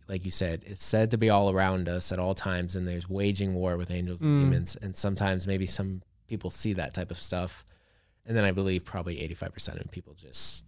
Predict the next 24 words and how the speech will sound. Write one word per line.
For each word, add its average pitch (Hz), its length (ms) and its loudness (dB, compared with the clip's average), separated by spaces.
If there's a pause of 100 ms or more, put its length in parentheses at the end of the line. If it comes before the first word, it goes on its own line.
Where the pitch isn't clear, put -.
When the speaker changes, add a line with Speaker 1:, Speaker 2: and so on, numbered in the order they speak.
(140)
Speaker 1:
taking 92 300 -4
grainy 90 320 -2
photos 85 480 -4
that 82 140 -8
are 82 80 -8
just, - 500 -4 (300)
you 101 120 -8
know, 90 220 -8 (140)
Speaker 2:
Whack. - 180 -2
Speaker 1:
camera 104 280 6
tricks - 440 0
or 101 80 0
whatever 110 280 6
it 92 60 2
may 85 120 -2
be, 82 260 -8 (140)
you 95 100 -10
know? 90 160 -4 (600)
Speaker 2:
I 147 60 4
really 139 220 10
think 131 180 6
it's - 80 2
Iron 131 260 6
Man. 123 260 2